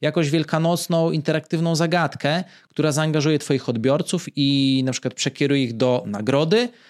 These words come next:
w postaci na przykład zniżki albo dodatkowego bonusu do zamówienia, albo jakiegoś pakietu produktów, który będzie w lepszej cenie. Możesz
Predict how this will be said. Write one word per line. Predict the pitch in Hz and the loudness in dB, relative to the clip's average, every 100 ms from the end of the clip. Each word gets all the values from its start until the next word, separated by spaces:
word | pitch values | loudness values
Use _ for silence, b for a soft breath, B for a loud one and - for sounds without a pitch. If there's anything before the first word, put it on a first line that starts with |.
| B | B
w | - | -6
postaci | 240 226 190 160 | -4 0 0 -2
na | |
przykład | 123 113 | -2 -4
zniżki | 101 135 175 - 151 | -2 0 0 0 0
albo | 135 123 120 120 - | 2 2 2 0 -2
dodatkowego | 127 139 139 - 123 117 113 | -2 0 0 0 0 0 0
bonusu | 110 127 143 170 151 | 0 2 2 2 0
do | 143 | 0
zamówienia, | 143 139 135 135 131 131 | 0 0 0 0 0 0
albo | 127 123 | 0 0
jakiegoś | 120 123 127 - B B _ | 0 0 -2 -2 B B _
pakietu | 143 - 156 147 | -4 0 0 0
produktów, | - 135 127 151 - 135 | 0 2 2 0 0 -4
który | - 131 | 0 0
będzie | 117 127 120 | 2 0 0
w | 113 | 0
lepszej | 127 - 117 | 0 0 -2
cenie. | - 120 107 - 113 | 0 0 -2 -8 -4
Możesz | 123 165 220 - | 0 0 0 -2